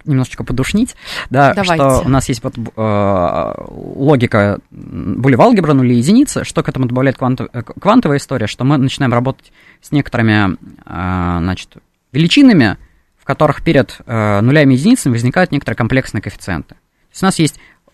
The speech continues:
Speaker 1: самое общее описание состояния кубита — это там А на ноль плюс Б на один, где А и Б — это комплексные числа, которыми мы можем манипулировать. То есть мы можем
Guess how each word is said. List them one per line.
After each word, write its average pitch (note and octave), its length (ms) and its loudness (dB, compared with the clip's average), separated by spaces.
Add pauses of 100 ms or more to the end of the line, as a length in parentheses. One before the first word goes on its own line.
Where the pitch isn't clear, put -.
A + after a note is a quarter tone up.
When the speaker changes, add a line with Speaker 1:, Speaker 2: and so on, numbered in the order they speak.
(220)
Speaker 1:
самое E3+ 240 4
общее D#3 220 -2
описание D3+ 320 -2
состояния D3+ 260 -4
кубита — B3+ 320 0
это B2+ 180 -2
там A#2 200 -2 (260)
А D#3 160 2
на C#3 120 4
ноль C#3 240 2
плюс B2 220 -6
Б C3+ 120 -2
на C#3+ 120 0
один, C#4 220 2
где C3+ 240 0
А C3 180 0
и - 200 -8
Б — E3+ 100 -2 (140)
это - 140 -8
комплексные D#3+ 480 -2
числа, - 380 -4 (280)
которыми G3+ 320 2
мы D3+ 140 6
можем D#3+ 300 4
манипулировать. A2 580 2
То - 40 -12
есть - 80 -10
мы F3+ 100 2
можем F3 260 2